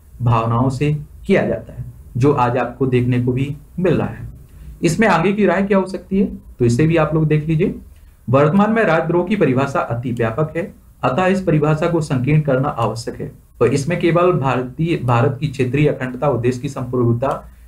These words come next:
जैसे विषय ही शामिल करने चाहिए, यानी कि कोई ठोस परिभाषा होनी चाहिए।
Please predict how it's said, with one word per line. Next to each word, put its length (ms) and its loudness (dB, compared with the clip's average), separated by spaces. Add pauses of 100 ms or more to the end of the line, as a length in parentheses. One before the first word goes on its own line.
(160)
जैसे 360 2
विषय 300 0
ही 120 0
शामिल 420 -2 (320)
करने 200 2
चाहिए, 300 -10 (560)
यानी 300 4
कि 120 -4
कोई 200 2
ठोस 760 0
परिभाषा 500 2
होनी 260 -2
चाहिए। 380 -2